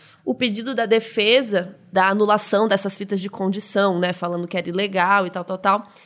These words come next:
isso foi negado pelo juiz, já que a operação era legal no Canadá.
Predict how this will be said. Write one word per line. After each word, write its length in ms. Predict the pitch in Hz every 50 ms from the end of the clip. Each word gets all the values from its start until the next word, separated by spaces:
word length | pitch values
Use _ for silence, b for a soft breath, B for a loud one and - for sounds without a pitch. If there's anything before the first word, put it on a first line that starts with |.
| b b
isso 220 | b 220 214 247 226
foi 140 | - 240
negado 720 | 233 233 240 277 277 254 220 220 214 220 233 247 254 233 269
pelo 260 | - 262 247 240 254
juiz, 580 | 240 247 302 294 262 240 247 240 - - - - _
já 380 | - 220 196 214 247 262 285 359
que 160 | - - 302
a 80 | 247 240
operação 640 | 233 233 220 247 262 - - 262 233 226 262 269 - -
era 240 | 233 220 220 233
legal 460 | 233 233 254 285 269 240 220 196 196 196
no 120 | 220 220
Canadá. 580 | 220 226 220 208 233 262 302 240 208 170 -